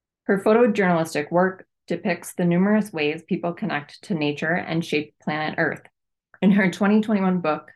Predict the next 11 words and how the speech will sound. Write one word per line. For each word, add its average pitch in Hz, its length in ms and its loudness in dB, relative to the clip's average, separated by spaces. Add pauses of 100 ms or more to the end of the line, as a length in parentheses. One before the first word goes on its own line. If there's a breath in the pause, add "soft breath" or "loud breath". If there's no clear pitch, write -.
(120)
Thicker 160 260 -4
Than 151 160 -4
Water, 175 480 0 (300)
The 175 80 0
Quest 196 320 0
for 208 120 0
Solutions 156 520 -6
to - 80 -20
the 156 100 -8
Plastic 175 380 -4
Crisis, 147 580 -4